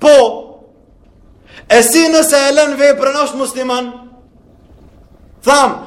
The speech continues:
grupet e devijume janë kundërshtim me vetveten. Imani fjalë edhe vepër.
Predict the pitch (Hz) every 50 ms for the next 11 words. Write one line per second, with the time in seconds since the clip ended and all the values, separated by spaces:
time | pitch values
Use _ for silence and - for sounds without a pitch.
0 | - - 143 143 226 269 302 302 294 - 254 262 247 - 262 247 226 247 247 240
1 | 247 254 277 285 285 285 294 302 294 285 - - - - - - 165 202 240 269
2 | 269 254 262 254 262 277 277 269 269 269 269 - - 311 320 311 294 277 269 262
3 | 254 247 240 233 214 185 - 151 127 113 110 - - - _ _ _ _ _ -
4 | - - - - _ _ _ _ - - _ _ - - - - - 202 220 247
5 | 269 285 294 285 277 254 240 226 233 247 269 277 277 294 294 277 - - - -
6 | - - - _ _ _ _ _ _ _ _ _ _ _ 202 233 269 277 277 269
7 | 247 254 233 196 170 - 147 127